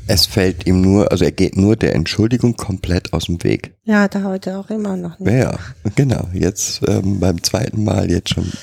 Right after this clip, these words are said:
Speaker 1: immer noch nicht gemacht. Ähm, und doch finde ich's halt total, also ich find's zum einen spannend, weil ich glaube, dass dieses Kind in seiner Lebensgeschichte,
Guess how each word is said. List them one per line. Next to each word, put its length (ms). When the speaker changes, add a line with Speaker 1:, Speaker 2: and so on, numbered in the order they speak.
Speaker 1:
immer 220
noch 140
nicht 200
gemacht. 260
Ähm, 400
und 160
doch 160
finde 240
ich's 120
halt 180
total, 840
also 160
ich 80
find's 220
zum 180
einen 220
spannend, 640
weil 160
ich 140
glaube, 540
dass 380
dieses 360
Kind 460
in 140
seiner 300
Lebensgeschichte, 1200